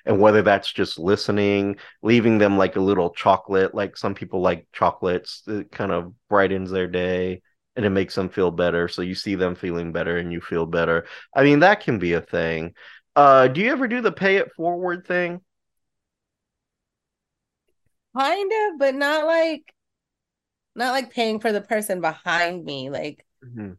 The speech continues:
Speaker 2: usually, like, I'll buy food for, like, a homeless person, or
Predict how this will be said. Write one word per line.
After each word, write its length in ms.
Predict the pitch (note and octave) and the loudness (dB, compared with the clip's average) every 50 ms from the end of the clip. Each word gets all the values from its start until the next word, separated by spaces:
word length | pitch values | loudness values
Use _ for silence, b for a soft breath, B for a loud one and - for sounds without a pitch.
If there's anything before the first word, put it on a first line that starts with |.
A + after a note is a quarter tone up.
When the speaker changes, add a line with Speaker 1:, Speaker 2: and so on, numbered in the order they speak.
| _ | _
Speaker 2:
usually, 420 | - G3 G#3 G3+ G#3+ G#3+ G#3 G3+ F#3+ | -14 -14 -12 -10 -6 -4 -2 0 2
like, 220 | F3+ E3+ E3 F3 | 0 0 2 2
I'll 140 | F3 F3 F3 | 2 2 2
buy 260 | E3 F3+ E3 D#3+ E3 | 2 2 0 0 0
food 400 | E3+ - - E3+ E3+ E3 D#3+ D3+ | -4 -6 -8 -8 -8 -8 -8 -10
for, 120 | - E3+ D#3+ | -8 -6 -4
like, 180 | D#3+ D3+ D3+ | -4 -4 -4
a 80 | F3+ F3 | -6 -8
homeless 320 | E3+ E3+ D#3 D#3+ D#3+ D3+ | -6 -6 -6 -6 -8 -10
person, 680 | - - F#3 D#3 D#3 - - D#3+ D3+ D3+ D3+ D3+ D3+ D3+ | -10 -8 -8 -8 -8 -6 -8 -6 -6 -6 -6 -6 -6 -4
or 320 | D3 C#3+ C#3+ C#3 C#3 C#3+ | -4 -4 -2 -4 -4 -6